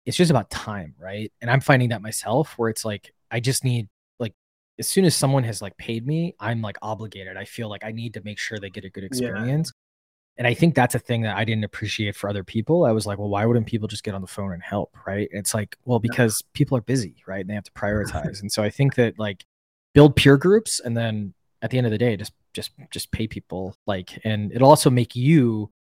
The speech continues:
Speaker 1: think about the relationship as well and make sure it's the right person for you.
Speaker 2: Yeah, and I think for myself as well, like, peer groups has really been something that has helped me, particularly on a, like, a tactical level.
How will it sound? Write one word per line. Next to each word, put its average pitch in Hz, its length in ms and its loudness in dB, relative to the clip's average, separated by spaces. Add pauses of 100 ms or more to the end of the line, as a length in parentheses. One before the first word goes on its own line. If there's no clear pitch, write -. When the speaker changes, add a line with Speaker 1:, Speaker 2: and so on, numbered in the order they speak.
(160)
Speaker 1:
think - 440 -2
about 110 220 -4
the 107 80 -8
relationship 107 580 -10
as 95 120 -14
well 123 160 0
and 107 100 -4
make 104 120 -8
sure 107 160 -10
it's - 120 -14
the 101 100 -10
right 90 180 -14
person - 360 -10
for - 140 -18
you. 73 260 -10 (680)
Speaker 2:
Yeah, 143 300 4
and 127 100 -2
I 123 40 -6
think 127 380 -6
for 135 120 -6
myself 123 420 -4
as 127 120 -10
well, 131 140 -6
like, 120 240 -8
peer 143 260 -4
groups 127 340 -10
has 120 220 -12
really 127 280 -4
been 113 240 -10
something 117 400 -8
that 107 160 -12
has 110 200 -8
helped 120 240 -2
me, 123 260 -4 (280)
particularly 139 420 2
on 113 120 0
a, 117 40 -6
like, 110 200 -6
a - 20 -8
tactical 123 640 -6
level. 123 420 -4